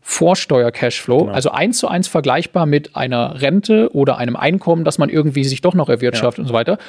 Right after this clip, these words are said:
Speaker 1: plus siebenhunderttausend Euro abbezahltes Immobilienvermögen. Und das alles hast du quasi neben dem Job und zwei Kindern in eineinhalb Jahren dir aufgebaut.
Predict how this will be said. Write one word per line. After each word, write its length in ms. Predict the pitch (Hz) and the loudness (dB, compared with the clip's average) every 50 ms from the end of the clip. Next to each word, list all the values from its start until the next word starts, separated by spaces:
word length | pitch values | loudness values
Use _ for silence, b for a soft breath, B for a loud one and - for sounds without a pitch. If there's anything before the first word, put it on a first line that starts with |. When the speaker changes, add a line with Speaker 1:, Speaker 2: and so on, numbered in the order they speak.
| B B B B _ | B B B B _
Speaker 1:
plus 300 | - - 202 240 240 - | 0 2 4 4 4 2
siebenhunderttausend 1300 | - 160 139 135 190 202 202 240 196 143 196 190 180 175 170 170 - - 160 147 151 151 143 151 139 - | 0 -2 0 2 2 4 6 6 4 6 4 4 4 4 2 2 0 0 0 2 2 2 0 -2 -2 0
Euro 500 | 151 143 160 165 147 139 135 156 - - | 0 2 2 2 2 4 4 2 2 2
abbezahltes 640 | - 175 - - 185 - - 151 147 147 151 135 - | 0 -2 -2 -2 -4 -4 -2 -2 -2 -2 -2 -2 -2
Immobilienvermögen. 1000 | 139 135 123 156 185 180 147 123 113 - - 117 107 107 107 107 120 170 214 B B B B B B B B B B | 0 0 0 0 2 2 2 0 0 -2 -2 -2 0 0 0 0 0 0 -2 B B B B B B B B B B
Und 200 | - - 156 147 | -6 -2 0 2
das 180 | 151 180 - - | 2 2 0 0
alles 320 | - 156 170 180 180 175 | 0 2 2 2 2 2
hast 220 | 170 165 160 - - | 0 -2 0 -2 -2
du 60 | 147 | 0
quasi 400 | 160 147 147 143 147 147 - - - | 0 0 0 0 -2 -4 -6 -8 -8
neben 360 | - 147 139 147 185 202 233 | -4 -2 2 2 4 4 4
dem 100 | 214 190 | 4 4
Job 300 | - 156 147 160 - _ | 4 2 2 0 0 _
und 180 | - 123 131 123 | -8 -6 -4 -2
zwei 240 | - 135 127 160 180 | 0 2 2 2 0
Kindern 480 | - - 185 165 127 123 123 135 - - | 0 0 2 2 2 2 0 0 -2 -4
in 140 | - 147 135 | -4 -4 -4
eineinhalb 500 | - 127 147 160 160 160 139 147 139 147 | -2 0 0 0 0 0 0 -2 -2 0
Jahren 300 | 127 120 120 131 139 143 | 0 -2 0 0 0 0
dir 120 | 143 127 | 0 0
aufgebaut. 580 | 139 147 151 - - 110 - 107 110 - - | 0 0 -2 -2 -4 -6 -4 -4 -6 -6 -8